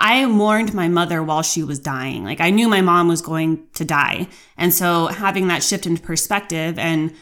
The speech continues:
you know, watching her, her body disintegrate over a course of nine months and having that sort of separation,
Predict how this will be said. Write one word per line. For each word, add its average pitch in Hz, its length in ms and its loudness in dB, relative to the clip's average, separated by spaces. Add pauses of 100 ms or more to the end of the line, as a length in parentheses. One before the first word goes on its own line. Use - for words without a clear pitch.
(140)
you 165 80 -4
know, 156 100 -2
watching 170 540 0
her, 156 560 -8 (540)
her 170 220 -4
body 175 640 2 (640)
disintegrate 180 840 2
over 170 340 0
a 160 120 -2
course 160 300 -4
of 156 100 -8
nine 151 220 -4
months 147 420 -4 (400)
and 180 280 4
having 208 400 0
that 165 160 0
sort 196 180 -4
of 165 100 -4
separation, 165 880 -4